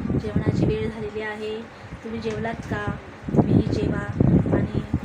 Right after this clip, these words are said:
कमेंट करून नक्कीच सांगा, हा राईस कसा वाटला, शेजवान राईस.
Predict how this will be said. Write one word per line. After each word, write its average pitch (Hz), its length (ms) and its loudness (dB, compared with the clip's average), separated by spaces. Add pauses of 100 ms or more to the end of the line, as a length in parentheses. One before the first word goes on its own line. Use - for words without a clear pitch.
(180)
कमेंट - 340 4
करून - 240 6
नक्कीच - 340 6
सांगा, - 540 -4 (280)
हा 214 220 0
राईस 214 240 -2
कसा 220 240 -8
वाटला, 196 440 -6 (800)
शेजवान - 460 0
राईस. - 320 4